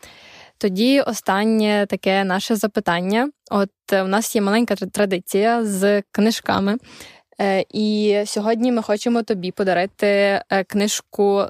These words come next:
з попереднього подкасту. Чого, е, саме ця книжка, ви можете послухати в попередньому подкасті, і молодці ті, хто вже знає, е, чому ця книжка. От, це «Плем'я»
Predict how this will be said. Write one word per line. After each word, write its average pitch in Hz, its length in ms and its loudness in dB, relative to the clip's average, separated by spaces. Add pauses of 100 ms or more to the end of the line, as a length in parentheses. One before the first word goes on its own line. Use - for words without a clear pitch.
з 190 300 -2
попереднього 202 560 0
подкасту. 208 640 -2 (520)
Чого, 214 640 2 (120)
е, 196 360 2
саме 208 260 0
ця 214 120 -2
книжка, 208 340 -2
ви 190 180 2
можете 196 320 0
послухати 196 360 -2
в 190 40 0
попередньому 190 360 0
подкасті, - 440 -2
і - 80 0
молодці 190 360 0
ті, 185 120 -14
хто - 160 -2
вже 185 120 0
знає, 196 320 0 (460)
е, 202 380 2
чому 214 240 0
ця 214 100 -2
книжка. 220 460 0
От, 185 220 -2
це 247 180 0
«Плем'я» 269 600 0